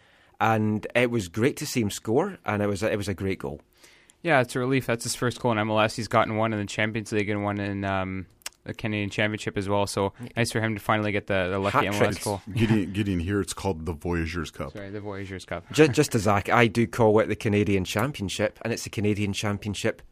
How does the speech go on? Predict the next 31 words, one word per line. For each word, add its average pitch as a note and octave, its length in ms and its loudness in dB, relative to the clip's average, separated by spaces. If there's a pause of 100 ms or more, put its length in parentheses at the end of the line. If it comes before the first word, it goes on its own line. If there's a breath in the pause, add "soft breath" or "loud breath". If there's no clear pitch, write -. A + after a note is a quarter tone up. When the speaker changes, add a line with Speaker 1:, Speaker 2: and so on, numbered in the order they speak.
Speaker 1:
for C#3+ 680 0 (200 loud breath)
Speaker 2:
<laughs> - 220 -8
Speaker 1:
the G2+ 140 -2
Voyageurs E2+ 540 -4
Cup. - 300 -14 (500 soft breath)
Speaker 3:
As G2 120 -2
Speaker 2:
Uh, A#2+ 40 4
Speaker 3:
long C#3+ 120 6
as C3 100 4
you C#3 80 4
say B2+ 160 2
it G2 100 0
that A#2 140 4
way, D#2+ 140 2
I'm F#2 140 0
okay. D2 280 -6
Speaker 1:
Yeah, E3+ 360 2 (160)
that's - 140 -4
how C3+ 120 6
I A2 80 6
will E3 180 6
say - 140 -2
it, - 80 -6
'cause - 100 -12
it - 100 -10
is. C#4 240 -14 (480 soft breath)
Speaker 2:
So, B2 240 2
uh, A2+ 120 6
yeah, B2+ 320 6
so, B2+ 320 0
th-, C3 120 -6